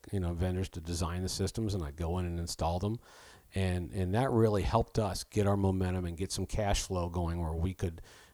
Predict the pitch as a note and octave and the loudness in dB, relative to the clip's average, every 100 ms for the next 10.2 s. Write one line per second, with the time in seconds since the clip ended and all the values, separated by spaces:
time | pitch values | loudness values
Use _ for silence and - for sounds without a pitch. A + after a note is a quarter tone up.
0 | _ F#2 F#2 F2+ A#2 F#2+ - F#2 G#2 F#2+ | _ -2 0 2 2 2 0 -2 0 0
1 | F2+ D#2 D2+ E2+ G2 G2 G2 - - G#2+ | -2 -2 -2 0 0 4 4 2 2 2
2 | E2 C#2 - - - - - _ - G2 | 2 0 -6 -8 -20 -20 -20 _ -4 0
3 | G2+ G2 - A2 G2 - F2 G#2+ A#2+ F2+ | 2 2 6 6 6 -2 2 4 4 0
4 | - - G#2+ F2+ G2+ E2+ E2 F2+ - G2 | -4 -4 -4 0 0 2 0 0 2 2
5 | A2+ A2 G2+ F2 C3 A#2 E2+ D#2+ G2+ A2+ | 6 6 6 8 8 6 0 -4 -2 -2
6 | D2+ D#2+ - _ _ _ G2+ F2+ F#2 F2 | -4 -10 -16 _ _ _ -6 -4 -4 -4
7 | F#2+ - F#2 D#2 - G#2 D#2 D#2 G#2+ D3+ | -4 -2 -4 -2 -2 -2 -4 -4 4 6
8 | A#2 E2+ F2+ B2 E2 D#2+ - - - _ | 6 2 2 4 2 -4 -10 -20 -20 _
9 | _ G2 F#2 F2+ F2 F#2 F#2 F#2+ A2+ A2 | _ -4 -2 -2 -4 -6 -4 2 4 4
10 | G2 F2 | 2 -2